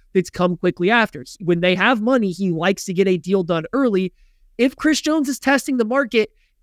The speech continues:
and they're making that move there and they've had to make or are making a decision on L'Jarius Sneed, Chris Jones testing the market might simply just, the Chiefs might run out of money. They're not, I don't think they're gonna sit around and wait for him again. I think that got them in a little bit of trouble in years past,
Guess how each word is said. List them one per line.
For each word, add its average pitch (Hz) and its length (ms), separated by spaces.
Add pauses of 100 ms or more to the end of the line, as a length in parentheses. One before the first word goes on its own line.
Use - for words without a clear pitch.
(160)
and 277 280
they're 285 120
making 262 360
that 247 200
move 247 240
there 202 240 (100)
and 262 300
they've 254 140
had 220 300
to 226 60
make 214 340
or 214 160
are 196 140
making 233 360
a - 20
decision 214 340
on 226 100
L'Jarius 214 380
Sneed, 269 360 (440)
Chris 320 260
Jones 311 300
testing 269 280
the 214 80
market 254 360
might 208 200
simply 262 320
just, 190 300
the - 80
Chiefs - 260
might 247 160
run 214 120
out 247 100
of 202 80
money. 202 380
They're 202 120
not, 262 320
I 190 100
don't 262 200
think 254 180
they're 233 100
gonna 208 160
sit 214 200
around 208 180
and 170 120
wait 208 200
for 170 140
him 147 140
again. 120 240 (160)
I 175 80
think 208 180
that 233 180
got 214 200
them 220 100
in 220 60
a 214 60
little 208 200
bit 208 140
of 185 80
trouble 190 440 (220)
in 196 160
years 170 180
past, 180 400